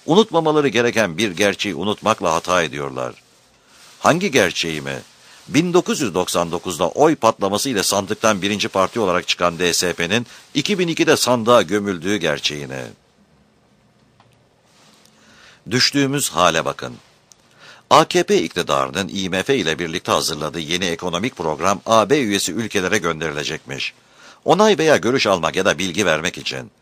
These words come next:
Düşünebiliyor musunuz? Türkiye'nin ekonomik programı uygulamaya konulmadan önce Avrupa Birliği ülkelerine sunulacak. Bir başka deyimle program metni bu ülkelerin A B D'deki temsilcilerine teslim edilecek.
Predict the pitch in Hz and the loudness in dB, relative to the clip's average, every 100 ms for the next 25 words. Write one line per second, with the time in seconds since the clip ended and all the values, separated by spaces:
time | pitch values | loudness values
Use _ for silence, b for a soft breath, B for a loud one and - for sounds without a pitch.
0 | b b b b - 104 90 78 73 78 | b b b b -4 -2 -2 -2 -4 -6
1 | 82 73 - 71 69 - b b - 160 | -6 -6 -10 -10 -12 -14 b b -2 -2
2 | 143 156 156 - 120 117 104 117 - 90 | 0 -2 -2 -2 -4 -2 -2 -4 -4 -4
3 | 80 78 82 90 92 85 85 85 87 92 | -2 -4 -4 -4 -4 -2 0 0 0 -2
4 | 113 92 76 78 80 78 - 101 110 143 | -2 -2 -4 -4 -4 -4 0 0 0 -2
5 | 123 120 117 110 104 101 95 85 101 82 | 0 -2 -4 -4 -4 -2 -2 -2 -4 -6
6 | 73 71 65 65 - B B B B - | -6 -6 -6 -8 -10 B B B B 0
7 | 170 180 180 208 180 104 113 92 65 101 | 2 4 6 6 6 4 0 -4 -2 0
8 | 101 80 117 87 80 101 98 143 98 80 | 2 4 2 2 -4 -2 -2 -2 -2 -4
9 | 82 71 73 95 - 98 87 95 85 92 | -4 -2 -4 -4 2 4 4 0 -2 -4
10 | 131 104 90 85 82 80 80 80 95 90 | -4 -4 -4 -6 -6 -4 -4 -4 -4 -4
11 | - 87 78 69 69 64 64 64 | -4 -4 -6 -6 -6 -8 -8 -10